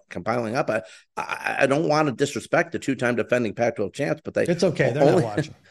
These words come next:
Speaker 2: Yeah.
Speaker 1: only mustered one offensive touchdown versus U C L A, and injuries might just be catching up to them. Like I said, quarterback Cam Rising is probably out again.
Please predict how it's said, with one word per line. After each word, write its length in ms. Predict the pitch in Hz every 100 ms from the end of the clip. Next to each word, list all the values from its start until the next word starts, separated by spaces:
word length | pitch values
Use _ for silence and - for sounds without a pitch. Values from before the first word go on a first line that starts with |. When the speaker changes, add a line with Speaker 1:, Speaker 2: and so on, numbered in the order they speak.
| _
Speaker 2:
Yeah. 100 | 127
Speaker 1:
only 300 | 180 196 185
mustered 400 | 147 214 - 165
one 200 | 143 151
offensive 380 | 147 147 147 117
touchdown 540 | 131 147 - 151 151 - - _
versus 240 | 110 90
U 120 | 101 113
C 120 | 113
L 80 | 123
A, 200 | 143 135
and 100 | 110
injuries 420 | 123 120 139 123
might 220 | 127 135
just 220 | 123 -
be 80 | 123
catching 320 | - 147 143
up 120 | 156
to 60 | 156
them. 80 | 131
Like 160 | 120
I 80 | 127
said, 200 | 135 175 - - _
quarterback 380 | 123 123 131 131
Cam 200 | 123 123
Rising 300 | 123 135 139
is 100 | 110
probably 320 | 123 123 127
out 160 | 120
again. 400 | 135 117 107 127